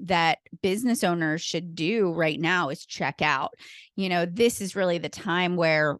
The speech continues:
we get ahead. And, you know, I talk about separation season, and I talked about that in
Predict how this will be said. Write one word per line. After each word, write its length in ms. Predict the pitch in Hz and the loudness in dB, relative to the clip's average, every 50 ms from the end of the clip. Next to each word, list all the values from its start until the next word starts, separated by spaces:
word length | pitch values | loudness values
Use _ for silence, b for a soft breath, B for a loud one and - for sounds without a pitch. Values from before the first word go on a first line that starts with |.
| - - | -8 -10
we 180 | - 202 226 233 | -6 -4 -4 -2
get 220 | 180 - 190 139 | -2 -2 -2 -2
ahead. 520 | 135 135 - - - 202 165 151 160 - - - | -4 -8 -10 -6 -4 -2 -2 -2 -4 -8 -8 -4
And, 240 | 202 196 196 190 - | -4 -4 -4 -6 -6
you 200 | - 226 262 285 | -2 0 0 2
know, 180 | 220 202 196 190 | 2 2 2 0
I 140 | - 202 214 | 0 0 0
talk 240 | - - 226 233 208 | 2 4 2 2 2
about 300 | 254 220 202 185 - - | 2 2 2 2 0 -2
separation 720 | - - 214 - - 185 170 170 175 180 - - 185 180 180 | -4 -4 -2 -2 -2 -2 -2 -2 -2 -4 -6 -6 -6 -6 -4
season, 380 | - 180 175 175 170 180 170 | -2 -2 -2 0 0 0 0
and 100 | 165 165 | 0 0
I 60 | 160 | -2
talked 300 | 156 - 180 170 175 - | 0 2 0 0 0 0
about 200 | 170 170 160 165 | 0 0 0 0
that 220 | - 175 160 160 151 | 2 0 0 2 0
in 180 | 156 156 156 | -2 -4 -4